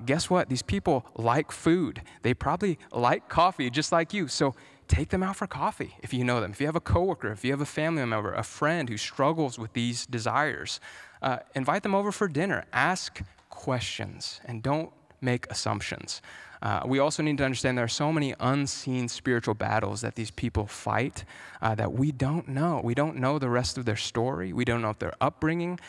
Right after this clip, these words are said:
We don't know their background with family or friends. Uh, we don't know their understanding and view of God.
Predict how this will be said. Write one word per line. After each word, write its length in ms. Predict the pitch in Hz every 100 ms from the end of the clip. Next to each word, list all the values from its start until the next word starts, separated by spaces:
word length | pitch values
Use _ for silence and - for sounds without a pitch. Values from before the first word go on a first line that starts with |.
| -
We 60 | 127
don't 240 | 120 117
know 100 | 113
their 140 | 107 117 -
background 540 | 117 139 - 143 143
with 100 | 110
family 560 | - 123 135 139 139 135
or 160 | 104
friends. 680 | 107 - 123 127 127 131 - - - -
Uh, 180 | 110 104 -
we 120 | 123
don't 220 | 156 170
know 160 | 131 139
their 160 | 143
understanding 760 | 139 135 127 - 117 131 147 156
and 180 | 117 104
view 180 | 107 101
of 160 | 95 117
God. 440 | 107 113 151 185